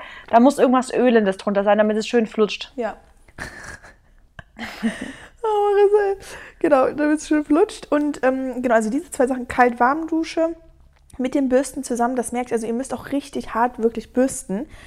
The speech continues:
Speaker 2: an euren Oberschenkeln. Das, ich weiß nicht, ich habe auch das Gefühl,
Speaker 1: Mhm.
Speaker 2: ähm, dass halt, ja, das ist irgendwie alles schon straffer wird. Vor allem auch zwischen den Beinen,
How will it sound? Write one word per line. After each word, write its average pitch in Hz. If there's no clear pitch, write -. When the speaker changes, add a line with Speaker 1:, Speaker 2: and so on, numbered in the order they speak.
Speaker 2:
an 214
euren 208
Oberschenkeln. 220
Das, 220
ich 247
weiß 262
nicht, 226
ich -
habe -
auch 233
das 220
Gefühl, 254
Speaker 1:
Mhm. 277
Speaker 2:
ähm, 247
dass 226
halt, 247
ja, 285
das 196
ist 226
irgendwie 226
alles 226
schon 247
straffer 254
wird. 208
Vor -
allem 220
auch 233
zwischen 247
den 277
Beinen, 294